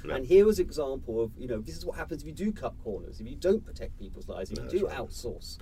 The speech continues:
Speaker 2: A-, and it was a Conservative-run council who was responsible for those
Speaker 1: And a, and a
Speaker 2: tenets as well.
Speaker 1: Conservative government in power, and it was a
Speaker 2: Mm.
Speaker 1: challenge to their entire ideology, their, their political will, their way of,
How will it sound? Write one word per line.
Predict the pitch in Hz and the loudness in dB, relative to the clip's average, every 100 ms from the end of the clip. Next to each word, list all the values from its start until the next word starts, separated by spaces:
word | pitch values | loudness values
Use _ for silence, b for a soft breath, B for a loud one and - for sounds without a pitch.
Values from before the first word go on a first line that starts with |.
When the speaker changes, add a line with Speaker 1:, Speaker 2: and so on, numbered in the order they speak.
| B B B B B B | B B B B B B
Speaker 2:
A-, | 127 123 | -6 -4
and | 123 | -4
it | 120 | -4
was | 123 | -6
a | 127 | -8
Conservative-run | - 139 127 156 180 196 185 196 190 | -8 -6 4 6 6 2 0 0 0
council | - 190 147 180 | 0 0 2 2
who | 170 | 4
was | 175 | 4
responsible | 165 151 175 170 - 110 | 2 -2 -2 -2 -4 -8
for | 104 | -6
those | 95 95 | -4 -4
Speaker 1:
And | 85 | -4
a, | |
and | 87 | -2
a | |
Speaker 2:
tenets | 98 | -2
as | - | 0
well. | - | 2
Speaker 1:
Conservative | - 131 127 107 | 6 6 6 2
government | 101 92 90 - | 0 2 0 2
in | 113 98 | 2 2
power, | - 80 78 78 76 76 | -2 -2 -2 -4 -6 -4
and | 87 | -4
it | |
was | 65 - | -4 -4
a | |
Speaker 2:
Mm. | |
Speaker 1:
challenge | 78 113 92 87 82 | -2 2 2 0 -4
to | - | -4
their | 80 | -4
entire | 80 80 - - 101 92 - - | -4 -6 -6 -2 -2 -2 -6 -8
ideology, | 78 78 78 76 78 78 76 | -6 -6 -4 -6 -6 -8 -10
their, | 76 76 78 73 | -8 -6 -6 -6
their | 80 | -6
political | 73 92 92 92 82 - 73 | -6 -4 -4 -4 -6 -6 -6
will, | 82 85 78 78 | -4 -2 -2 -4
their | 78 78 | -4 -4
way | 82 | -4
of, | 80 | -4